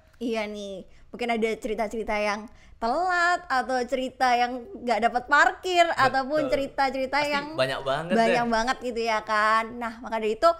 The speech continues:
Speaker 1: langsung aja nih buat kamu kawan Bema, langsung aja cerita di Insta-, di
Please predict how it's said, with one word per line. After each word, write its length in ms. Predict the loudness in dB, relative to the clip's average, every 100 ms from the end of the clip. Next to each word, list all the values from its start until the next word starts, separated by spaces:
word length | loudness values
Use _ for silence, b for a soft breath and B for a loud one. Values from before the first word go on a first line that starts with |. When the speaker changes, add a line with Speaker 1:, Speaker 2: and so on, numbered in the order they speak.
| B B 0
Speaker 1:
langsung 240 | 0 0
aja 200 | -2 -4
nih 240 | -6 -6 -8 -8
buat 380 | -8 -2 2 2 0 -8
kamu 360 | 0 2 2 2
kawan 360 | 4 4 2 0
Bema, 600 | -4 -2 2 4 2 0
langsung 240 | -4 -8
aja 120 | -8 -8
cerita 400 | -8 -4 0 0
di 320 | 0 -6 -8
Insta-, 320 | -8 -8 -8 -16 b b b b -4
di 360 | -2 -2 -6